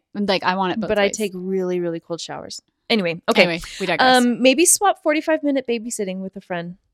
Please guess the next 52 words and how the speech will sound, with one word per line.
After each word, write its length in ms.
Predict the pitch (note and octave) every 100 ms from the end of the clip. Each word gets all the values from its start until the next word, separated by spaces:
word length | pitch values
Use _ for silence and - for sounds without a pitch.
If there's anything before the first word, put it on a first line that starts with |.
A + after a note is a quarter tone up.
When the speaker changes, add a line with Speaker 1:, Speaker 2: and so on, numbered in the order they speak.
| _ -
Speaker 1:
Yeah. 180 | A#3
Speaker 2:
So 140 | F#4 A#3
that 180 | A3+ G#3
they 120 | G3+
can 160 | G#3 A#3
get 140 | G#3+ -
their 100 | G3
stuff 280 | - F#3+
done. 320 | - F3+ F3 F3
You 80 |
can 120 | F#3 F#3+
get 120 | F#3
your 120 | F3
stuff 240 | F3+ F3 -
done. 280 | E3 E3 F3
Speaker 1:
Mm-hmm. 240 | F#3+ F#3 G#3
Speaker 2:
Now, 440 | F#3+ F#3 F3+ E3+ - _ _
that 280 | G3+ F#3 F#3
is 220 | F#3+ F#3 -
an 120 | F#3
option 580 | E3+ E3+ - E3 E3 G3+ -
for 120 | -
me. 160 | F#3 F3
I 60 | F3+
hated 360 | D3 E3 E3
babysitting. 540 | D#3+ D#3+ D#3+ D#3+ D#3+ D#3+ _ _ _
Speaker 1:
Oh, 140 | E3+ D#3+
Speaker 2:
I 120 | E3
Speaker 1:
I 40 |
Speaker 2:
would, 160 | F3 F3
Speaker 1:
hate 360 | D#3 D#3 D#3+ E3
Speaker 2:
I 40 |
Speaker 1:
it. 60 | F#3
Speaker 2:
would 140 | F3+
rather 560 | E3+ F3 F3+ G3+ A#3+ C4+ _ _ _ _ _ _ _ _
somebody 380 | - G3 F#3+ F3
pay 320 | - - F3
me 160 | F3+ A3
to 120 | B3
babysit 380 | A3+ A3+ A#3 A3
their 120 | A3
child 380 | G#3+ G#3 G#3 G#3
than 160 | F#3 F3
do 180 | F3+
it 60 | E3+
as 140 | D#3
a 60 | D#3+
favor 340 | - D#3+ D#3+ -
or 60 | D3+
a 40 |
swap. 200 | - -
Speaker 1:
Same. 300 | - D#3+ D#3+